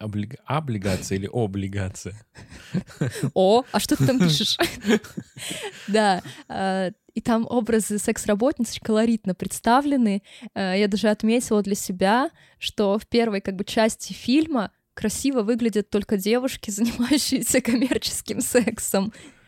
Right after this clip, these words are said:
Speaker 2: Они нарядные, накрашенные, какие-то, ну, модные прям у них наряды.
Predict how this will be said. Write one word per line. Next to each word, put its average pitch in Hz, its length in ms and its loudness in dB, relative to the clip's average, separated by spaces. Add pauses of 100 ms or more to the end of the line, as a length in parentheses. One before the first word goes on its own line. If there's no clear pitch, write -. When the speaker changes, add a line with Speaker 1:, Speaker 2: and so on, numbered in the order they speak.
Speaker 2:
Они 220 220 2
нарядные, 196 720 4 (760)
накрашенные, 202 920 0 (520)
какие-то, 226 320 -4
ну, 220 160 2
модные 190 640 2
прям 175 280 0
у 180 40 -2
них 185 220 -4
наряды. 185 600 0